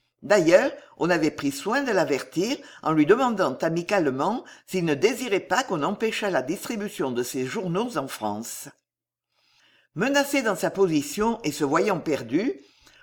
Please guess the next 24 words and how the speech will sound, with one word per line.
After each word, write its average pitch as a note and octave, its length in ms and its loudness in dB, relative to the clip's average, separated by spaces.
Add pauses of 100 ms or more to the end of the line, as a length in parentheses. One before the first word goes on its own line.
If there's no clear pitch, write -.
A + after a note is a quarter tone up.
Louvois A#3 460 2
n'avait C#3 240 2
pas A#3+ 240 2
hésité G3 520 0
à E3+ 80 4
lancer F#3+ 460 2
Louis G3+ 240 -2
quatorze A3+ 580 2
dans D#3 120 -2
la B2+ 120 2
guerre G3+ 280 0
du C#3 120 -4
Palatinat, G#3 760 0 (420)
sans C#4+ 320 2
autre G3+ 240 -2
but D3+ 400 -4
que F#3+ 80 2
de D3 140 0
montrer A3 460 -2
qu'on E3+ 180 -2
avait C#3+ 180 0
besoin G3+ 380 -2
de D3 120 0
lui C#3+ 460 -2